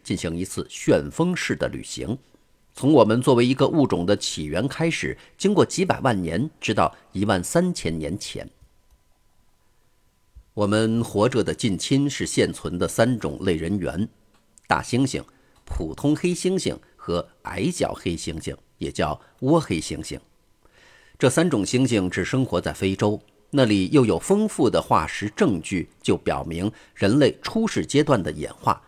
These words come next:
是在非洲进行的。人类的历史与动物的历史分道扬镳，大约在七百万年前开始于非洲，据估计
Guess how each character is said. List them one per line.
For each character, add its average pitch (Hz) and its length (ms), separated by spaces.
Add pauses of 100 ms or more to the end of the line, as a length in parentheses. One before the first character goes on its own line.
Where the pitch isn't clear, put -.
(140)
是 - 180
在 - 140
非 147 260
洲 160 160
进 - 160
行 60 240
的。 - 140 (1500)
人 113 160
类 151 140
的 123 80
历 131 160
史 98 240
与 90 140
动 139 200
物 92 80
的 95 120
历 98 120
史 85 220
分 117 180
道 85 140
扬 80 240
镳， 123 280
大 82 200
约 85 160
在 82 160
七 - 300
百 67 180
万 95 180
年 85 280
前 87 440
开 95 220
始 - 280
于 73 220
非 165 280
洲， 165 200 (440)
据 139 160
估 226 200
计 90 220